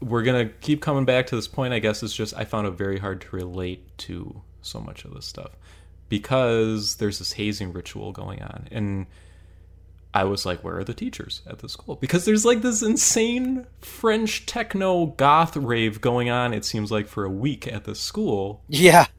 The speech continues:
Speaker 1: Is that how it is in France? I don't know. Michael, you tell me.
Speaker 2: N-, not that I'm aware of.
Speaker 1: And
Speaker 2: But, uh,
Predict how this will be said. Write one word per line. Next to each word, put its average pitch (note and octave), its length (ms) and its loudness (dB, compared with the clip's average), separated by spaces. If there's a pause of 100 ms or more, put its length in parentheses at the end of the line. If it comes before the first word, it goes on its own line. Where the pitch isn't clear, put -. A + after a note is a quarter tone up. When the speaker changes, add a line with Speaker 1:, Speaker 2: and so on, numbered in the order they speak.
(800)
Speaker 1:
Is F#2+ 140 -4
that - 100 -8 (120)
how F#2 260 2
it E2+ 60 -4
is E2+ 200 -8
in F2 80 -14
France? F#2 500 -6
I E2+ 140 -12
don't F#2 260 -14
know. A#2 320 -2
Michael, A#2 400 0
you B2+ 140 0
tell A#2+ 240 -6
me. F#3+ 340 -2 (680)
Speaker 2:
N-, A2+ 180 -6
not B2+ 280 2
that D3+ 120 2
I'm D#3+ 160 -4
aware D3+ 320 -2
of. F3 160 -4 (920)
Speaker 1:
And A#2 440 -2
Speaker 2:
But, G#2 260 -2
uh, G2 380 2